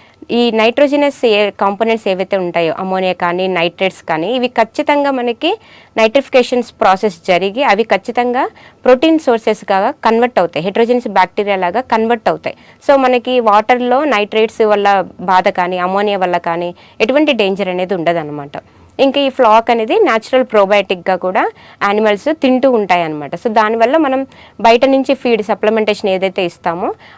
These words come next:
ఆ ఫీడింగ్ రేట్ అనేది కూడా చాలా వరకు తగ్గుతూ ఉంటది. ఇవి మెయిన్ ఇంపార్టెంట్ రోల్స్ అనమాట బయోఫ్లాక్ సిస్టమ్‌లో. అయితే ఈ బయోఫ్లాక్‌ని మనం ఎలా అభివృద్ధి చెందొచ్చు అని అంటే మూడు రకాల విధానాలు ఉంటాయి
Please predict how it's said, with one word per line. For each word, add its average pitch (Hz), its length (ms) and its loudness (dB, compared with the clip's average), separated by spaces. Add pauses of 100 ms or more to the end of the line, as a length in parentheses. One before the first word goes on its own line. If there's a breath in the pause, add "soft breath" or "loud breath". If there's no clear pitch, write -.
ఆ - 20 6
ఫీడింగ్ 294 380 2
రేట్ 226 280 2
అనేది 196 220 0
కూడా 185 160 -2
చాలా 180 340 0
వరకు 180 200 -4
తగ్గుతూ 175 440 -2
ఉంటది. 147 320 -8
ఇవి 240 200 0
మెయిన్ 240 500 2
ఇంపార్టెంట్ 214 500 0
రోల్స్ 196 340 0
అనమాట 160 300 -8
బయోఫ్లాక్ 156 500 -4
సిస్టమ్‌లో. 143 500 -12 (520 soft breath)
అయితే 302 240 0
ఈ - 20 0
బయోఫ్లాక్‌ని 247 1040 0
మనం 202 280 -2
ఎలా 208 420 -2
అభివృద్ధి 202 480 0
చెందొచ్చు 175 480 -4
అని 160 180 -4
అంటే 190 460 -4
మూడు 247 320 0
రకాల 247 300 2
విధానాలు 185 480 -2
ఉంటాయి 170 320 -8